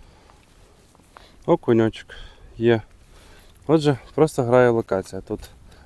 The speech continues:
глибина менша, течія менша, йому легше тут перебувати.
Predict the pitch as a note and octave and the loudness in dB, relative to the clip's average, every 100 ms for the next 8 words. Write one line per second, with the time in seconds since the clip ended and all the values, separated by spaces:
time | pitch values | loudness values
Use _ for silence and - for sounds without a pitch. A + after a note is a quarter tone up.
0 | - A2 A#2 A#2+ A#2 A#2 A2+ D3+ G3+ - | -16 -4 -2 0 2 2 4 2 0 -2
1 | C#3 B2+ A#2+ A#2+ A2+ A#2+ D#3+ - A2 G#2+ | -2 -2 -2 -2 0 0 -2 -4 -4 -2
2 | G2+ A2+ - A2+ A2 - - - - - | 0 -2 -2 -8 -10 -14 -20 -20 -18 -18
3 | - _ - A#2 A2 G2+ G2+ F#2 E2+ | -18 _ 0 2 2 2 2 0 -2